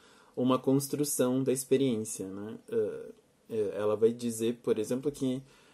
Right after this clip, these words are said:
em termos de experiência, a, uma categoria identitária, ela nunca vai ser, ah, suficiente pra traduzir essa experiência, né? E por que que ela diz isso, né? E por que que eu acho que é interessante? Porque ela vai dizer,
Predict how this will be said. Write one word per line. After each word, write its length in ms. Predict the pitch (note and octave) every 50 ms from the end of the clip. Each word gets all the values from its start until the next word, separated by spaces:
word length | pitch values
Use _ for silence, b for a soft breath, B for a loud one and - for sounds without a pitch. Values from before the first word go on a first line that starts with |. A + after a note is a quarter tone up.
| b b
em 80 | B2 A#2+
termos 320 | B2 C#3 C#3 D3+ D#3+ D#3
de 60 | C#3+
experiência, 1120 | C#3 C#3 - - C3+ B2 A#2 A#2 A2+ A#2+ C3+ D3 D#3 E3 E3+ E3+ - - B2+ A2 G2+ F#2+ -
a, 420 | - A#2 A#2 A#2 A2 G#2 G2 D#2+ - -
uma 220 | B2 B2 B2 A#2+
categoria 440 | - B2+ A#2 - B2 B2+ B2+ A#2+ B2+
identitária, 480 | C3+ C#3 C#3 C3+ C3+ - C3 B2 A#2+ C3+
ela 200 | C3+ C3+ C3+ C3+
nunca 280 | C3 C#3 D3+ D3+ E3
vai 140 | D#3 D3 D3
ser, 500 | D3 - - C3+ C3+ C3+ C#3 C#3 - - -
ah, 220 | - C3+ C3 C3 C3+
suficiente 640 | - - C3+ - C#3+ C#3 - C3+ C3 C#3+ C#3+ -
pra 200 | - C#3+ C#3 C#3
traduzir 720 | C3+ C3+ - C#3+ C#3 C#3 C#3+ C#3+ C#3 C3 B2+ C3+ C#3 C#3+ - -
essa 220 | - - G#2 - -
experiência, 640 | - - - G#2 G2+ F#2 E2+ - - - - - _ _ - -
né? 160 | G2 - G2 - C3+ _ _ _ _ _ _ _ _ _ _ _ _ _ _ _ _ _ _ _ _ - B B B B B B B B B
E 80 | D3 C#3+
por 120 | D3 -
que 80 | - F3+
que 80 | -
ela 120 | F3 F3 D#3+
diz 300 | C#3+ D3 D3 C#3 B2+ A#2+
isso, 360 | A2+ G#2+ G#2 - - - G#2+
né? 120 | G2 G2
E 60 | G#2
por 120 | G#2 - -
que 100 | - B2
que 80 | A#2+ C#3
eu 40 | C3
acho 180 | C3+ C3+ -
que 80 | - B2
é 40 | B2
interessante? 720 | A#2+ - A2+ A2+ A#2 A#2 - - G2 F2 E2+ F2 - - -
Porque 180 | - - - C3+
ela 120 | D3 E3+
vai 160 | D#3+ D#3+ D3
dizer, 560 | C3+ B2+ A#2+ A2+ G#2+ G#2+ A2 A#2 C3 C#3+ C#3+